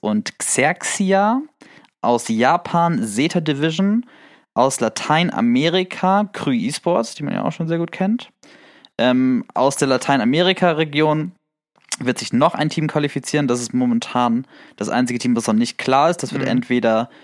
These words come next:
Speaker 1: N I P, Ninjas in Pyjamas, oder Leviathan. Und aus Brasilien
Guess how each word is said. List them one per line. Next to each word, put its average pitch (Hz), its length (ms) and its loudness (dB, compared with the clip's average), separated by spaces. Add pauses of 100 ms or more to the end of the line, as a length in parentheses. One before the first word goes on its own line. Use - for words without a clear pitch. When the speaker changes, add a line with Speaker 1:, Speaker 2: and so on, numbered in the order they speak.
(300)
Speaker 1:
N 143 100 2
I 127 140 2
P, 196 220 0
Ninjas 151 320 0
in 123 60 -6
Pyjamas, 170 580 0 (100)
oder 131 460 2
Leviathan. 170 800 0 (560)
Und 165 440 0
aus 127 340 0
Brasilien 139 720 0